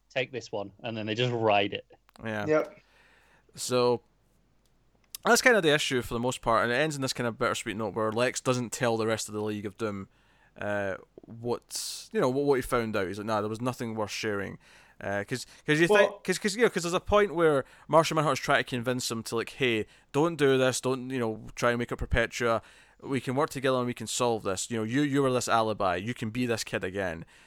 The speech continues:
Speaker 2: And there's a,
Speaker 3: Yep.
Speaker 2: at the end when the two portals are open, one to the Hall of Justice, one to the Hall of Doom, but, you know, Lex pushes him away and they separate. So,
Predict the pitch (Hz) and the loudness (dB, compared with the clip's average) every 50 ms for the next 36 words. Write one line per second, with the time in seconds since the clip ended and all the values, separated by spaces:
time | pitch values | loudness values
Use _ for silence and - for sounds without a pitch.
0 | - - - - 107 107 107 113 113 117 123 117 - - 120 120 - - - _ | -20 -20 -4 -2 0 0 0 0 0 0 0 0 2 2 2 2 2 -2 0 _
1 | 131 143 143 135 127 123 123 123 123 117 113 110 110 - - 131 - - 127 123 | 4 6 6 6 6 6 6 4 2 0 -4 -6 -6 -2 -4 0 2 2 2 2
2 | 110 120 110 113 113 113 110 - 113 113 113 113 117 117 107 - 117 113 107 120 | 2 0 0 0 0 0 2 0 -2 0 0 0 -2 -2 -4 -4 -4 -2 0 0
3 | 113 110 107 - 117 110 - - 107 - - 110 107 107 - 110 107 117 113 117 | 0 0 0 -2 -4 -4 -4 -6 -8 -4 -4 -4 -6 -4 -6 -6 -2 -2 -2 -2
4 | 113 107 113 104 101 104 101 92 _ _ - - - _ _ _ _ - 113 110 | 0 -2 -2 -2 -2 -4 -6 -8 _ _ -20 -20 -20 _ _ _ _ 0 0 0
5 | - - 117 113 107 107 113 113 117 120 - - - 120 - - 113 113 107 104 | 0 -2 -2 -2 0 0 2 0 0 0 -2 -6 -6 -6 -6 -4 -4 -4 -4 -2
6 | 104 104 101 101 95 98 95 95 90 _ _ _ _ _ 110 - - 104 95 - | -2 -2 -2 -2 -2 -4 -6 -8 -12 _ _ _ _ _ -10 -6 -4 -6 -6 -6
7 | - 95 95 92 85 - _ - - - 101 101 | -6 -6 -6 -6 -8 -8 _ -14 -8 -4 -4 -4